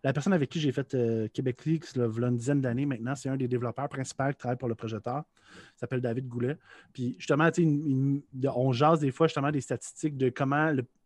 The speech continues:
le dark web est utilisé, tu sais, puis, puis d'ailleurs, le projet tar, il y a la possibilité d'aller voir, genre, il y a, il y a une logique, je pense que ça s'appelle metrics point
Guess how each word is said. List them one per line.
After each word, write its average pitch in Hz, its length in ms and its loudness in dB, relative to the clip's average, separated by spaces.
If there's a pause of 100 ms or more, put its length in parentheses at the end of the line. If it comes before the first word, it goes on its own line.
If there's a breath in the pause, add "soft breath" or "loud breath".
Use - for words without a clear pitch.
le 127 220 0
dark 131 300 2
web 160 140 4
est 135 40 2
utilisé, 127 680 -4
tu 170 120 -6
sais, 160 40 2
puis, 123 240 -4 (420 loud breath)
puis - 120 -10
d'ailleurs, 143 380 6
le 135 80 4
projet 156 260 2
tar, 180 360 2
il 143 60 0
y 131 60 2
a 127 40 2
la 123 100 0
possibilité 135 400 -2
d'aller 127 240 2
voir, 135 320 0
genre, 131 160 -4
il 123 60 -2
y 120 40 2
a, 120 60 -4 (100)
il 123 60 -10
y 120 40 -4
a 117 40 -4
une 113 120 -4
logique, 117 240 -8
je - 60 -20
pense - 160 -12
que - 60 -20
ça - 80 -8
s'appelle 120 180 -6 (300 loud breath)
metrics 156 580 0
point 135 380 0